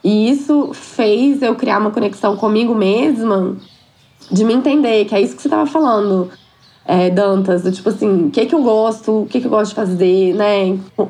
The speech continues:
como eu gosto de me relacionar. E eu acho que também uma coisa da solteirice, que tem a ver também com as rela-, as, as pequenas relações, né, que você vai tá, vai tendo, você entende aquilo que você quer e aquilo que você não quer de uma relação também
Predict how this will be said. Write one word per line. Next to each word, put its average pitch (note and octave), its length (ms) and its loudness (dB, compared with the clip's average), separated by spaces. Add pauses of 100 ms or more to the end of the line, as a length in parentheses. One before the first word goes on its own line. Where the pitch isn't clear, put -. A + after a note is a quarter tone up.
como C4 240 2
eu C#4 80 2
gosto A#3 220 0
de A#3+ 60 -2
me A3+ 60 0
relacionar. G3+ 760 0 (420)
E - 80 2
eu A3+ 80 2
acho A#3 200 -2
que C#4+ 80 -2
também A#3 280 0
uma A3+ 120 0
coisa G#3+ 260 -2
da G#3+ 100 0
solteirice, G#3+ 1160 0
que G#3 420 0
tem G#3+ 160 0
a G#3+ 60 0
ver G3+ 140 0
também A3 360 0
com A#3+ 80 -2
as G3+ 80 -2
rela-, G3+ 200 -4
as, F#3 500 -4
as F#3+ 120 -4
pequenas A3+ 480 -2
relações, G#3+ 640 0
né, G#3+ 140 0
que G#3+ 80 -8
você G3 220 -4
vai F#3+ 140 -2
tá, F#3+ 140 -6 (220)
vai F#3+ 140 0
tendo, G#3+ 480 0 (500)
você G#3+ 240 0
entende C4 400 2
aquilo C4 240 -2
que C4 100 -8
você B3+ 280 0
quer B3 500 0
e A#3+ 100 -2
aquilo B3 220 -2
que B3 80 -8
você B3+ 220 -2
não D4+ 220 0
quer A#3 220 0
de G#3+ 80 -2
uma A3 120 0
relação G3+ 540 -2
também F#3+ 420 -2